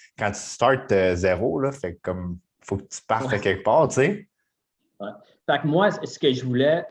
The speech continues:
Speaker 2: euh, dans le fond, c'est, c'est de, premièrement, trouver, euh, une place qui avait pas d'autres, mais pas trop d'autres gyms autour. Fait que j'avais fait des recherches ici, puis, euh, il y avait deux autres gyms,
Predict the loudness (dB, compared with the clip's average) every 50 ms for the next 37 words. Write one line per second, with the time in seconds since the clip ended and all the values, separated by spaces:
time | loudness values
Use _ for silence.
0 | _ _ _ _ _ _ _ _ _ _ _ _ _ -6 -4 -2 -2 -2 -4 -4
1 | -4 -4 -6 -6 -4 -4 -4 -4 -4 -6 -6 -4 -2 -2 -2 -4 -4 -6 -4 -4
2 | -4 -4 -4 -6 -4 -2 -2 0 0 0 0 -2 -4 -6 -10 -6 -4 -4 -2 0
3 | 2 2 2 2 0 -2 -6 -8 -14 _ _ _ _ _ _ _ _ _ -14 -10
4 | -8 -8 -8 -8 -8 -10 -12 -16 -18 _ _ _ _ _ _ -10 -10 -10 -6 -4
5 | -4 -4 -4 -8 -14 -20 _ _ _ _ -6 -4 -4 -4 -6 -8 -6 -2 -2 -2
6 | 0 0 0 -2 -2 -6 -14 -20 _ _ _ _ -8 -6 -4 -6 -6 -8 -8 _
7 | -8 -8 -6 -6 -6 -2 -2 0 0 -2 -2 -2 -2 -2 -2 -2 -4 -6 -4 -4
8 | -4 -4 -6 -10 -16 _ _ _ _ _ _ _ _ _ _ _ _ _ _ _
9 | _ _ _ _ _ _ _ -6 -4 -2 -2 0 0 0 -2 -2 -4 -2 -2 -4
10 | -2 -4 -6 -4 -2 -4 -4 -4 -6 -10 -12 -12 -10 -8 -8 -8 -8 -8 -12 -12
11 | -8 -6 -4 -2 -2 0 0 -2 -2 -4 -6 -8 -12 -18 _ _ _ -8 -2 0
12 | 0 2 4 2 2 2 2 2 0 0 0 -2 -2 -2 -4 -4 -4 -2 0 0
13 | -2 -4